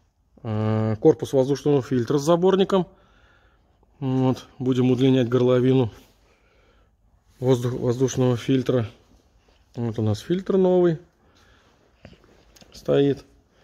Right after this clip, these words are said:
Также в остальном это та же самая машина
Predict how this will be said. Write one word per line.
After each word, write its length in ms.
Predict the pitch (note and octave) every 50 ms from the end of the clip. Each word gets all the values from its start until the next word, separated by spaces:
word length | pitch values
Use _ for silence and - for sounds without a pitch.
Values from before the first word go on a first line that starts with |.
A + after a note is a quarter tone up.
| _ _ _ _ _
Также 260 | - G3+ G#3+ F#3+ E3
в 60 | D#3+
остальном 460 | D3+ - - E3+ D#3+ E3+ F3+ F3 E3 D3+
это 220 | C#3+ - C3 A#2 - - _ _ _ _ _ _ _
та 160 | - D3+ D3
же 100 | C3+ C#3
самая 520 | C3 - - D3 C3+ C3 B2+ A#2+ G#2+ G#2+ G#2+ - - _ _ _ _ _ _ _ _ - - _ _ _ -
машина 580 | D3 C#3+ A#2+ - - A2 A#2 C3+ D3+ D#3+ D#3+